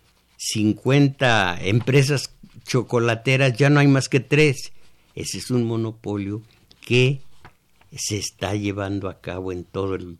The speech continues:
país y en todos los países, sobre todo en Estados Unidos, se forman monopolios. Y aunque lo desmienten muchos estudiosos, parecería ser que ese es el principio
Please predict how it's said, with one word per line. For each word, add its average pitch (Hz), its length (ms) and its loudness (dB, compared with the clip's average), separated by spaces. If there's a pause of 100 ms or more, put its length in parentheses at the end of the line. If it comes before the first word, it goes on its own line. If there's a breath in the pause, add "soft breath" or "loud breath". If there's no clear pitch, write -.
(280)
país 104 640 -6
y 107 180 -4 (360 loud breath)
en 110 180 2
todos 131 340 2
los 120 200 -2
países, 123 520 -2
sobre 101 240 -6
todo 101 340 -4
en 95 100 -4
Estados 98 520 -8
Unidos, 104 520 -4 (440 soft breath)
se 101 220 -8
forman 101 460 -4
monopolios. 101 760 -4 (340 loud breath)
Y 123 220 0
aunque 117 480 4
lo 101 220 0
desmienten 110 880 2
muchos 117 640 -6 (320 soft breath)
estudiosos, 113 880 -4 (1040)
parecería 113 840 0
ser 117 340 -2
que 110 300 -6
ese 110 280 -4
es - 140 -10
el 113 120 -4
principio 104 840 -6